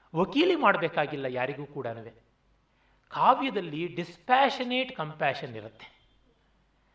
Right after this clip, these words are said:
ಅದನ್ನು ನೋಡಿದಾಗ ನಮಗೆ ಗೊತ್ತಾಗುತ್ತೆ, ಸರಿ ತಪ್ಪುಗಳನ್ನ ನಾವು ನಮ್ಮ ಮಿತಿಯೊಳಗೆ ತೀರ್ಮಾನ ಮಾಡ್ಕೊಳ್ಬೇಕೇ ಹೊರತು ಯಾರಿಗೂ ಅದನ್ನು ವಾಚ್ಯವಾಗಿ ಹೇಳೋಕ್ಕೂ ಹೋಗಬಾರ್ದು. "ನಕಲು ತದ್ವಾಚ್ಯಂ ವಧೂ ಬಂಧು ಬಿಹಿ" ಅಂತ ಕಾಳಿದಾಸ ಹೇಳಿದ್ದು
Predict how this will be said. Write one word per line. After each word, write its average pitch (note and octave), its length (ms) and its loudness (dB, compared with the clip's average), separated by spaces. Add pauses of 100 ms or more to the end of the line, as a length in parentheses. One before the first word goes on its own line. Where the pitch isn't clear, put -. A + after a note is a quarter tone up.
(280)
ಅದನ್ನು A#3+ 220 -2
ನೋಡಿದಾಗ B3+ 340 2
ನಮಗೆ F3 240 -8
ಗೊತ್ತಾಗುತ್ತೆ, D#3+ 920 -6 (840)
ಸರಿ D4 220 4
ತಪ್ಪುಗಳನ್ನ A3 640 -2 (340)
ನಾವು A3 380 4
ನಮ್ಮ A3 480 -2
ಮಿತಿಯೊಳಗೆ D4+ 540 -2
ತೀರ್ಮಾನ G#3+ 440 -2
ಮಾಡ್ಕೊಳ್ಬೇಕೇ F3+ 580 -4
ಹೊರತು E3 340 -10 (200)
ಯಾರಿಗೂ G3+ 460 0
ಅದನ್ನು F#3+ 220 -4
ವಾಚ್ಯವಾಗಿ F3+ 600 -2
ಹೇಳೋಕ್ಕೂ G3 400 -8
ಹೋಗಬಾರ್ದು. D#3 720 -4 (280)
"ನಕಲು G#3+ 340 -2
ತದ್ವಾಚ್ಯಂ F3 800 -2
ವಧೂ D3 280 -4
ಬಂಧು E3 320 -8
ಬಿಹಿ" D3 440 -12 (160)
ಅಂತ D3+ 160 -12
ಕಾಳಿದಾಸ D#3+ 500 -2
ಹೇಳಿದ್ದು D3+ 380 -8